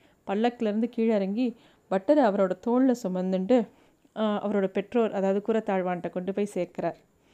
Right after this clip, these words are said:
பட்டர் சிறு வயசுலயே ரொம்ப அறிவு கூர்மை அவருக்கு. ஒரு விஷயத்தை கிரகிக்கும் திறன்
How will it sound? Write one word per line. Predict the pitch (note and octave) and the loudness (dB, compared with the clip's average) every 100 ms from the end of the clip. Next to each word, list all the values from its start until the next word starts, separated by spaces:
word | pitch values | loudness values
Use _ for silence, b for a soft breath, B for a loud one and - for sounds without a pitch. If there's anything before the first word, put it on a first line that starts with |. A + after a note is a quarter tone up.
| b b b | b b b
பட்டர் | A#3 B3 G4+ | -2 4 4
சிறு | - D4 | 4 4
வயசுலயே | D4 D4+ C#4+ D4 C#4+ D4 D4 A3 A#3+ | 6 6 4 2 2 4 6 4 4
ரொம்ப | A#3 D4 E4+ E4 | 4 2 4 6
அறிவு | A#3 B3+ C4+ | 6 4 2
கூர்மை | A#3+ A#3 G#3 | 0 0 0
அவருக்கு. | F3+ F#3 - - _ b b b | -2 -4 -8 -12 _ b b b
ஒரு | - A#3 | 2 2
விஷயத்தை | B3 B3+ F4 F4 C#4 | 2 4 4 4 2
கிரகிக்கும் | A#3 C4 C#4 - C4+ | 4 4 2 0 0
திறன் | A#3+ A3+ A#3 G#3+ | 2 0 2 0